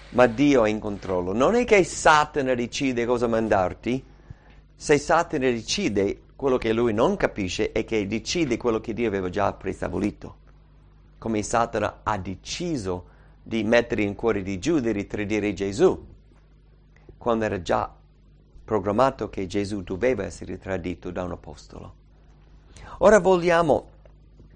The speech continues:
ricordare che Dio fa sì che tutte le cose che succedono nella vita di un credente comportano, cooperano al bene di quel credente.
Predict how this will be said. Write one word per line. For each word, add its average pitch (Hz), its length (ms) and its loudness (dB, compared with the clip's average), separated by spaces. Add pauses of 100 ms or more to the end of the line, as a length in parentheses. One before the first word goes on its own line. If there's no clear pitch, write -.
(460)
ricordare 117 800 4 (440)
che 117 200 0
Dio 135 260 2
fa 151 200 -2
sì - 160 -12
che 131 240 -6
tutte - 560 -2
le 185 220 2
cose 147 380 2
che 139 140 -6
succedono 127 760 -2 (160)
nella 123 340 6
vita 147 320 -2
di 131 160 0
un 127 180 2
credente 117 800 -2 (260)
comportano, 131 800 2
cooperano 113 800 4 (500)
al 127 240 6
bene 117 500 2 (240)
di 110 160 -10
quel 101 280 -4
credente. 123 680 -8